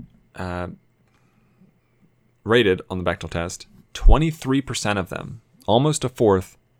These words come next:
have a zero. And what that means is there are not two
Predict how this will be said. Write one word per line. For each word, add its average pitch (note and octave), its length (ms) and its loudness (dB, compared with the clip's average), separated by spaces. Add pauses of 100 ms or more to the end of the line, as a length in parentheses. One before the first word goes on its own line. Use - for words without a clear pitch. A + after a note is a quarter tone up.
(600)
have F#2 180 -2
a - 20 -2
zero. E2+ 320 -6 (1600)
And F#2+ 100 -6
what G#2+ 100 -2
that C3+ 140 2
means A#2+ 520 -4
is F#2+ 260 0
there F2 280 0
are F2 160 -2
not G2 600 -4 (180)
two B2+ 480 -4